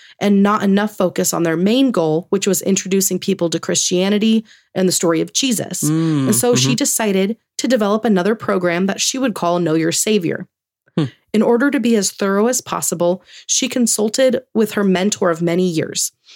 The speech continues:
Speaker 1: a retired pastor named Reginald or Reg Ben Dixon. Reg had dedicated his retirement to the further study of the Bible,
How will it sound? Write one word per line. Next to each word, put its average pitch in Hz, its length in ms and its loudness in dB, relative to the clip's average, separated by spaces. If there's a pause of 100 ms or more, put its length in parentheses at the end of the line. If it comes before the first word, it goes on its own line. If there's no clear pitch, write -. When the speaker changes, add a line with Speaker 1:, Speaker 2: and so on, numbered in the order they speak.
(180)
Speaker 1:
a 214 80 0
retired 214 460 0
pastor 196 360 -4
named 180 320 0
Reginald 240 600 0
or 175 160 0
Reg 196 380 -2 (100)
Ben 190 180 2
Dixon. - 540 -4 (800)
Reg 226 240 0
had 320 160 -2
dedicated 214 500 0
his 208 220 -2
retirement 226 580 -2
to 185 180 0
the 185 120 -2
further 208 340 0
study 190 360 0
of 196 100 -2
the 240 80 0
Bible, 180 420 0